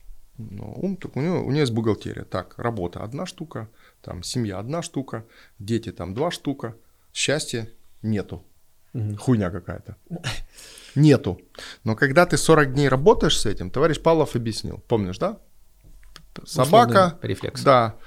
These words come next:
Speaker 1: еда, лампочка красная, слюна.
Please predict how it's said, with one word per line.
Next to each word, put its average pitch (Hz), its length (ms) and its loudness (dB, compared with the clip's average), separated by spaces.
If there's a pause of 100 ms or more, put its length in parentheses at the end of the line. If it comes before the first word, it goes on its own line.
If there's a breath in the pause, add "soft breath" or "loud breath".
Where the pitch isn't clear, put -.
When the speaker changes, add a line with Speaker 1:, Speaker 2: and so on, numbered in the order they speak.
(340 soft breath)
Speaker 1:
еда, 175 600 6 (280)
лампочка 147 680 4
красная, 123 680 2 (420)
слюна. 113 400 2